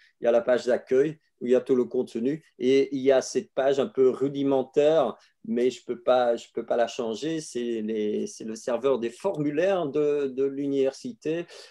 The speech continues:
où vous avez en haut les deux cases de recherche. Je vous expliquerai ça plus tard. Et puis, euh, les résultats de, de, de votre recherche. Euh, vous voyez que le, la base se présente sous forme de deux, d'un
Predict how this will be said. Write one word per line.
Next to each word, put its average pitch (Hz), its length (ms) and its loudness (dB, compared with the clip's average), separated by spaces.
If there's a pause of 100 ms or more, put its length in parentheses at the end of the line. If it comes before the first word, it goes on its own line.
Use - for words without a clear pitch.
(140)
où 165 100 -4
vous 170 180 0
avez 170 240 4
en 156 160 4
haut 156 320 8
les 143 160 4
deux 139 240 -4
cases 147 420 6
de 131 80 4
recherche. 143 680 2
Je 113 140 -8
vous 123 240 -4
expliquerai 127 540 -6
ça 123 160 -8
plus 110 240 -12
tard. 139 380 0 (400)
Et 127 100 2
puis, 143 380 0
euh, 127 300 6
les 123 200 4
résultats 120 680 0
de, 110 340 -4
de, 107 400 -4
de 101 160 -8
votre 104 360 -8
recherche. - 480 -4 (500)
Euh, 151 100 4
vous 151 160 -4
voyez 180 300 8
que 190 100 4
le, 151 480 6 (680)
la 147 120 6
base 160 240 4
se 185 60 0
présente 156 720 0
sous 139 180 -8
forme 180 260 0
de 131 80 2
deux, 151 420 0
d'un 123 680 -2